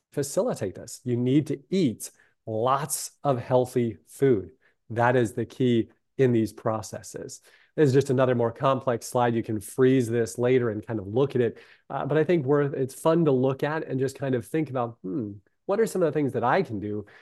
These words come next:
uh, to help kind of facilitate these processes.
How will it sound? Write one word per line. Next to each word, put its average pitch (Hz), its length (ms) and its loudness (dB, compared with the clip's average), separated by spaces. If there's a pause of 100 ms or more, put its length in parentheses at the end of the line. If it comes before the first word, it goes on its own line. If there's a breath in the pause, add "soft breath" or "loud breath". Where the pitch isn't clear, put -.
(200 loud breath)
uh, 123 200 2
to 131 180 -4
help 120 520 -2 (360 soft breath)
kind 135 200 2
of 123 100 0
facilitate 147 840 0
these 110 220 -4
processes. 143 920 -2